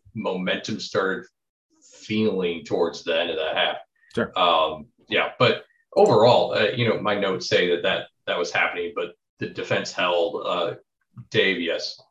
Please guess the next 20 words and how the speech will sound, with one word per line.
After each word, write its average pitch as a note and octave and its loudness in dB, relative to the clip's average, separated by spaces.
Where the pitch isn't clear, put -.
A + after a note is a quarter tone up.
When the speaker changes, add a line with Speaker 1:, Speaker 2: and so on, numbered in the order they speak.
Speaker 1:
uh, E2+ 2
D F#2 -6
S F2 -4
C F#2 -4
had - -2
that - -2
really D#2+ -6
good - -8
save. F2 0
I - 2
feel F#3+ 6
like C3+ 6
he A2+ 0
had - 6
another F2+ 0
save D#2+ -4
in D#2+ -12
that D#2+ -8
time E2 -2
too. D#2+ -10